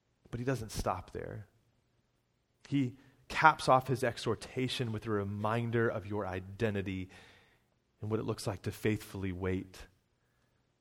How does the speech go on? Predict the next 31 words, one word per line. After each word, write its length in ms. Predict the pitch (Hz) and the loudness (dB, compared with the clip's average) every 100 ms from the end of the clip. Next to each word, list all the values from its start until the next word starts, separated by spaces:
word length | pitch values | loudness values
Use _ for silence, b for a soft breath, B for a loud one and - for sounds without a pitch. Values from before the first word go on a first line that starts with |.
| _ _ _ | _ _ _
Look 120 | 123 135 | -2 2
at 80 | |
verses 280 | 127 123 127 | 2 2 0
twenty 360 | - 131 123 120 | -2 -2 0 2
and 100 | 110 | -2
twenty-one. 400 | - 117 113 107 | -2 0 2 2
He's 220 | 123 113 | 2 2
been 160 | 131 117 | 2 0
calling 400 | - 117 147 139 | 0 2 4 2
us 80 | 139 | 0
to 80 | |
these 200 | 131 120 | 0 0
things, 260 | - 120 113 | 2 0 2
but 120 | 123 | 2
then 100 | 139 | 2
he 100 | 147 | 2
says 300 | - 135 113 | 6 6 6
this, 280 | 113 107 - B B B | 4 2 2 B B B
"But 500 | 107 139 143 120 - - B B | 6 10 10 10 2 -14 B B
our 560 | 123 135 156 147 127 110 B | 10 12 12 12 10 8 B
citizenship 760 | - 143 123 113 120 - 117 113 | -2 0 2 -2 -4 0 0 0
is 140 | 107 | -2
in 80 | 98 | -4
heaven, 500 | - 107 101 98 101 - _ _ _ _ _ _ - | 0 -2 -2 -6 -8 -16 _ _ _ _ _ _ -4
and 320 | - 143 123 - B | 2 4 2 -6 B
from 360 | - - 165 | 2 10 10
it 200 | 156 135 | 10 6
we 220 | 135 160 160 | 4 6 6
await 480 | 139 123 143 165 | 6 8 10 10
a 80 | 131 | 6
Savior 800 | - - 147 143 120 113 101 95 | 0 6 8 8 6 2 0 -4